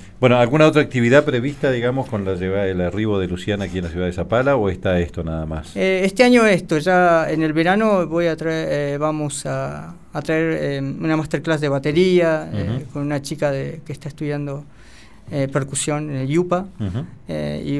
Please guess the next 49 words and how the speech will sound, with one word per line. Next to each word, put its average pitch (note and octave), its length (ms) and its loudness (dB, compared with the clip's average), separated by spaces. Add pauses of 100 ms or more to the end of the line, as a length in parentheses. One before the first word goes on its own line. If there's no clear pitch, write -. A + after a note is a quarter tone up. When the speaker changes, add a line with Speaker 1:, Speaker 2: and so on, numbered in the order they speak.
Speaker 2:
estamos D#3+ 380 0
viendo D#3+ 320 4
para C#3+ 140 0
el C#3+ 80 -2
año D3+ 200 -4
que D3 120 -4
viene D#3 240 -4
también D3+ 400 -4
que, C#3 340 -4 (760)
que D3 280 -6
planeando D3+ 460 4
ya C#3+ 280 -2 (140)
una D#3 180 2
segunda D#3 380 4
parte D#3+ 320 4
de D3+ 100 0
lo C#3+ 120 -4
que D3 80 -6
dé D3+ 140 0
Luciana, E3 500 -4 (840)
y C#3+ 500 -2
bueno, D3 280 0 (100)
una D3+ 160 -4
pianista D3 400 -4
también C#3+ 340 -2
de, C#3 240 -6 (160)
de D3+ 140 2
México D#3 480 2
que, C3+ 260 -6 (320)
que - 80 -12
estamos C#3+ 320 -4
tratando D3+ 420 -2
de, C#3 220 -4 (720)
de, C#3 300 -4
de C#3+ 100 -2
co-, D3 200 -2
de C#3 160 -4
traer, D3+ 480 4
pero C#3 320 -4
bueno, C3+ 280 -2
ahora C#3+ 200 0
se D3 120 -4
complicó C#3+ 460 -2
<laughs> - 60 0
un F#3 120 4
poquito E3+ 380 0
todo, F3+ 360 -4
pero G2+ 220 0
Speaker 1:
Ujú. G#2 160 0